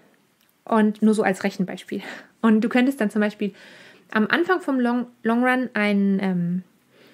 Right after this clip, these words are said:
kurzes Warm-up machen, vielleicht zwei Kilometer, easy einlaufen. Und dann könntest du einen Tempolauf machen über fünf Kilometer. Also wirklich Gas geben, hohe Intensität.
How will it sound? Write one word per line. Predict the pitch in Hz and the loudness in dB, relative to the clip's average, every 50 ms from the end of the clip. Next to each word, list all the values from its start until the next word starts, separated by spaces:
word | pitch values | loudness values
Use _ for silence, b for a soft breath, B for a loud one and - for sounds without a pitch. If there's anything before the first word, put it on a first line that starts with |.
| b b b - | b b b -4
kurzes | - 247 226 233 214 208 - | 0 0 0 0 -2 -4 0
Warm-up | 226 302 370 370 311 320 320 - | 0 2 2 2 0 0 -2 -2
machen, | 311 311 311 - 302 | -4 -4 -4 -8 -12
vielleicht | - 214 196 - - | -8 -8 -8 -8 -4
zwei | - 214 208 | -4 -2 -2
Kilometer, | 208 - 220 202 196 214 254 262 - 285 262 247 - _ _ _ - 202 190 208 - _ _ _ _ _ | -2 -4 -4 -2 0 -2 -2 -4 -6 -6 -6 -8 -10 _ _ _ -16 -16 -14 -14 -16 _ _ _ _ _
easy | - 254 269 254 202 214 - | -2 0 0 2 2 0 0
einlaufen. | - 311 349 359 311 294 294 311 302 - 294 294 285 B B B B B B B B B B B | 0 0 0 0 0 0 -2 -2 -4 -6 -10 -10 -10 B B B B B B B B B B B
Und | - 226 214 | -2 0 2
dann | 233 240 285 311 | 2 0 0 -4
könntest | 294 - 262 247 247 240 - | -4 -4 -2 -2 -2 -4 -6
du | - - | -10 -8
einen | - 208 202 196 190 | -4 -2 -2 -2 -2
Tempolauf | - - 285 285 277 - 202 175 170 175 196 - | 0 0 -2 -2 0 0 -2 -2 -2 -4 -6 -8
machen | 185 185 - - 185 | -8 -8 -6 -6 -6
über | 190 185 190 190 | -4 -4 -4 -6
fünf | - - 190 185 - - | -2 -2 -2 -2 -2 -6
Kilometer. | - 202 202 196 - - - - 233 - - - | -10 -8 -6 -6 -8 -10 -14 -20 -20 -20 -12 -2
Also | - 220 208 208 | 0 0 2 2
wirklich | 214 220 214 202 - | 0 -2 -2 -6 -6
Gas | - 196 202 247 269 - - | -4 -2 -2 -2 -4 -4 -4
geben, | 285 285 311 311 339 370 370 - - - | -4 -2 -2 -2 -4 -8 -8 -12 -10 -2
hohe | - 247 240 220 | 2 2 4 4
Intensität. | 208 208 196 - 214 190 185 190 190 - 269 320 - - - | 2 0 -2 0 -2 -2 -2 -2 -4 -2 -4 -4 -4 -6 -10